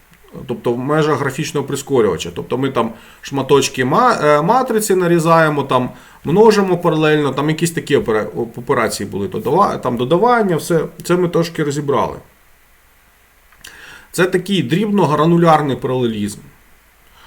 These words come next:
Тобто у нас, е, отой паралельна операція, вона відбувається там якісь мілісекунди. Дуже вони такі дрібненькі гранули. Е, і на тому етапі кращого ми не зробимо.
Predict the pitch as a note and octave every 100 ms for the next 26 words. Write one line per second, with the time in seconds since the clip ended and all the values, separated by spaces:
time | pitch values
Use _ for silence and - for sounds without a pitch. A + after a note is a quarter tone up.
0 | - - - D3+ F3 F3 D#3+ - - -
1 | - C3 B2+ B2+ - _ D3 C#3+ D#3+ D3
2 | D3+ D#3+ D#3 D#3+ E3+ B3 C#4 - F3 F#3+
3 | F#3 F3+ F#3 A3+ F#3+ F3 D#3 D#3+ D#3+ E3
4 | F#3+ E3+ - - - - - - F#3+ F3+
5 | E3 D#3+ - B2 G2+ F#2 - - _ _
6 | _ _ _ _ _ _ - - - D3+
7 | G3+ F#3 E3 D3+ D3 D3+ C#3+ D3+ C3+ G#2+
8 | A#2 G2+ - G#2 - - _ _ _ _
9 | - - - - - - - - A#2 A#2
10 | A#2 A2+ G#2+ - - _ _ _ _ _
11 | _ - E3 F3 - - _ _ _ -
12 | D3 D#3 C4 C#4 G#3+ F3+ D#3 C#3 C3 E3+
13 | G#3+ A3 - E3 F#3 F3+ D3+ D#3 C3+ A2
14 | F#2+